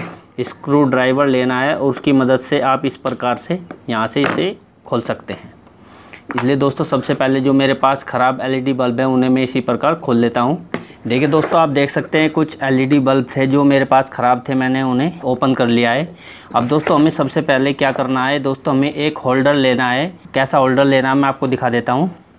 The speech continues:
देखिए दोस्तों, आपको इस प्रकार से एक होल्डर ले लेना है जिससे हम इन एलईडी बल्ब को चेक करेंगे। दोस्तों, क्या होता है, ज़्यादातर जितने भी एलईडी बल्ब होते हैं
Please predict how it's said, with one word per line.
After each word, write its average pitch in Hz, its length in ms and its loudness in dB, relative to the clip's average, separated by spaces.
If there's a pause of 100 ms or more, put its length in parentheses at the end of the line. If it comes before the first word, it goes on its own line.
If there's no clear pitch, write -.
देखिए 127 240 0
दोस्तों, 151 340 0
आपको 139 420 0
इस 143 160 -6
प्रकार 139 400 0
से 160 220 -4
एक 156 200 -2
होल्डर 131 360 0
ले 135 180 4
लेना 127 280 2
है 151 200 -2 (400)
जिससे 131 360 0
हम 151 400 0 (560)
इन 147 340 4
एलईडी 139 320 4
बल्ब 139 260 2
को 160 160 -2
चेक 143 280 -2
करेंगे। 131 400 2 (300)
दोस्तों, 139 300 -4
क्या 160 140 2
होता 143 220 2
है, 156 140 2
ज़्यादातर 139 480 0 (220)
जितने 131 300 0
भी 160 140 4
एलईडी 143 360 2
बल्ब 147 280 2
होते 127 200 -2
हैं 160 300 -4